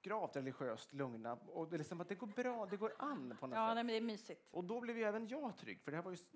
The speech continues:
Speaker 1: naturligtvis svårast för mig i det här läget. <laughs> Men mitt i den här tryggheten med snälla barnmorskorna så plötsligt så händer det någonting.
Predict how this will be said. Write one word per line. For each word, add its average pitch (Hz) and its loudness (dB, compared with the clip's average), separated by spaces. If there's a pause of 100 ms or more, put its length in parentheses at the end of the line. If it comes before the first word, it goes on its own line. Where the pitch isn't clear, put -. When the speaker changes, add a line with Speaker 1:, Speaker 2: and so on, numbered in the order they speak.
Speaker 1:
naturligtvis 120 -4
svårast 104 -2
för 147 -2
mig 175 0
i 135 2
det 117 0
här 104 0
läget. 98 -2
<laughs> - -8
Men 196 12 (140)
mitt 240 2
i - -14
den 262 4
här 262 8
tryggheten 156 0
med 151 -2
snälla 151 4
barnmorskorna 131 0
så 233 -2
plötsligt - 2 (200)
så - 0
händer 107 2
det 101 -8
någonting. 87 -10